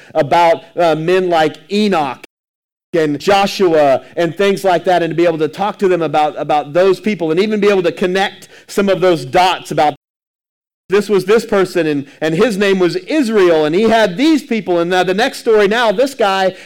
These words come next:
that's because it's his great-grandson or whatever it is, right? And we need to, and we can be able to do those things. And so we need to be teaching them. They cannot remember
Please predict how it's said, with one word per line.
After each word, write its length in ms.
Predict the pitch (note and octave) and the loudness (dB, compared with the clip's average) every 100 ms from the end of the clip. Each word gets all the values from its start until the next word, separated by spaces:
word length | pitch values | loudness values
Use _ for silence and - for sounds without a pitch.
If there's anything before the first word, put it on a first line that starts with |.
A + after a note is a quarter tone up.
| - | 0
that's 200 | G3+ A3 | 0 0
because 320 | A3 B3 G#3+ | 0 0 2
it's 160 | A3+ A3+ | 2 2
his 200 | A#3+ G3 | -2 0
great-grandson 920 | B3+ C4 G#3+ C4+ C4+ A3+ A3 F#3 E3+ | 0 0 0 0 0 0 2 2 2
or 60 | |
whatever 320 | G3 B3+ B3+ | 2 2 2
it 60 | B3 | 2
is, 220 | B3 F3 | 2 2
right? 220 | G3 G#3+ - _ | 0 0 -4 _
And 100 | G#3 | -2
we 60 | G#3+ | 0
need 120 | A3+ | 0
to, 120 | A3+ | 0
and 80 | G#3 | 0
we 80 | G#3+ | -2
can 100 | G#3+ | -2
be 100 | A#3 | 0
able 160 | A#3 | 0
to 80 | G3+ | 0
do 320 | E3+ G#3 C4+ | -4 -4 -2
those 320 | A#3+ F#3+ D#3+ - | 0 -2 -2 -4
things. 560 | D#3 B2+ G2+ F#2 - _ _ _ _ _ _ _ _ _ _ - | -6 -4 -10 -18 -20 _ _ _ _ _ _ _ _ _ _ -10
And 80 | - | -2
so 80 | G3+ | 2
we 120 | A3 | 2
need 160 | B3 | 0
to 60 | C4 | -2
be 400 | A#3+ A3 G3+ - _ - | -2 -2 -4 -8 _ -10
teaching 540 | A#3+ B3+ B3 F3+ C3+ | -4 -4 -2 -4 -4
them. 360 | A2+ G2 F#2+ - _ _ _ _ _ _ _ _ _ _ _ _ _ _ _ | -8 -12 -16 -20 _ _ _ _ _ _ _ _ _ _ _ _ _ _ _
They 140 | C#3 G3+ | -2 -2
cannot 420 | G3+ A3+ A#3 G#3 | 0 -2 0 0
remember 760 | G#3+ G#3 A#3 G3+ F#3 F#3 F#3 | 0 0 -2 0 0 0 -4